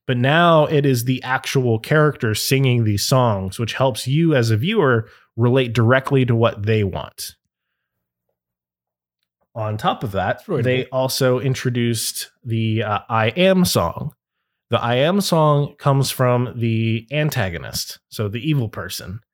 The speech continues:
Speaker 1: Uh, so, like, as, again, using Little Mermaid as an example, poor unfortunate souls. That
Speaker 2: <laughs>
Speaker 1: fits into that scheme. And what, what this song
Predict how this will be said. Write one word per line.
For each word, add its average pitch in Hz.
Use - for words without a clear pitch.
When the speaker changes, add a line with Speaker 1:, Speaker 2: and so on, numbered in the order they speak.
Speaker 1:
Uh, 101
so, 120
like, 117
as, 110
again, 120
using 110
Little 107
Mermaid 113
as 107
an 104
example, 120
poor 123
unfortunate 113
souls. -
That 117
Speaker 2:
<laughs> -
Speaker 1:
fits -
into 104
that 92
scheme. 101
And 127
what, 151
what 185
this 185
song 156